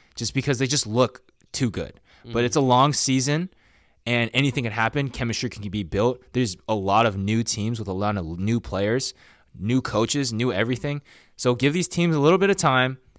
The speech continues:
Speaker 1: Only, most teams have only played two games. Let's give these teams a little more time. But that's totally fair. I think if Dame doesn't win a championship in three years, then it's like, okay, that's not an argument at all. But I, I'm telling you,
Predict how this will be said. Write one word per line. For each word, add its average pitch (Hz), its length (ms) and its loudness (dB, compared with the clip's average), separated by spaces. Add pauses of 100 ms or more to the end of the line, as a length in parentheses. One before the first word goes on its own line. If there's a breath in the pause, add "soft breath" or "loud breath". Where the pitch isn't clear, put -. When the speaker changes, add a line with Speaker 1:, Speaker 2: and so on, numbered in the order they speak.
(140)
Speaker 1:
Only, 139 220 0 (200)
most 143 280 2
teams 170 160 0
have 135 80 0
only 147 140 0
played 170 220 2
two 175 160 6
games. 123 520 2
Let's 110 140 -6
give 127 220 2
these 131 160 -4
teams 127 220 -6
a 107 40 -4
little 117 160 0
more 113 160 -2
time. 82 360 -10 (640)
But 110 340 4 (340)
that's 123 220 -2
totally 165 240 4
fair. 147 260 4
I 110 120 2
think 131 360 -4 (100)
if 120 200 -4
Dame 135 240 2
doesn't 117 480 0
win 98 380 -4
a 104 80 -6
championship 98 480 -4
in 90 80 -6
three 98 180 -4
years, 90 300 -4 (140)
then 165 140 4
it's 170 140 2
like, 110 180 0
okay, 110 300 -8 (120)
that's 104 140 -8
not 123 140 4
an 101 80 2
argument 92 360 0
at 73 80 -8
all. 73 280 -10 (500 soft breath)
But 113 200 2
I, 117 180 0
I'm 113 280 -2
telling 117 340 -4
you, 127 240 -2